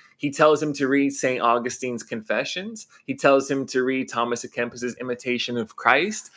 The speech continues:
Let's say those get integrated into his journey. Thomas Merton is this pr-, one of the most amazing Christians in the twentieth century. I tell that story 'cause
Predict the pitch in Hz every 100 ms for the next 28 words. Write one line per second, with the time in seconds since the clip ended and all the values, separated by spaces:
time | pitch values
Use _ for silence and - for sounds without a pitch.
0 | - - 127 151 - - 175 151 147 147
1 | 147 139 143 131 117 139 143 139 139 123
2 | 110 127 131 160 214 214 147 139 135 -
3 | 131 135 131 127 - 110 - 139 135 147
4 | 143 135 135 127 131 135 127 - - 131
5 | - 127 127 120 - 127 127 - 117 120
6 | 147 113 - _ _ _ _ _ _ _
7 | _ _ _ _ - 135 156 214 214 190
8 | - - 226 226 160